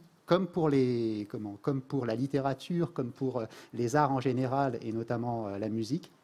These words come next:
euh, doit nous permettre de s'exprimer avec une liberté de ton que je vais essayer d'employer dans le message que je vais vous transmettre.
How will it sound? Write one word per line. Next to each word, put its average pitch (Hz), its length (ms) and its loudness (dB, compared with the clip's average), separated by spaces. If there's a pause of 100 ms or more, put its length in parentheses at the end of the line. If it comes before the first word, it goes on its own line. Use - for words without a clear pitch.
(600)
euh, 120 360 2
doit 139 240 4
nous 165 120 6
permettre 143 540 2 (160)
de 120 440 0
s'exprimer 123 640 -2 (360)
avec 123 300 0
une 123 140 2
liberté 151 440 2
de 123 100 0
ton 147 300 -2 (420)
que - 80 -2
je 123 80 -2
vais 135 80 4
essayer 156 320 2
d'employer 127 560 -2 (140)
dans 131 100 -2
le 123 80 -2
message 131 340 -4
que 127 100 -6
je 110 40 -6
vais 117 100 -6
vous 117 120 -10
transmettre. - 560 -14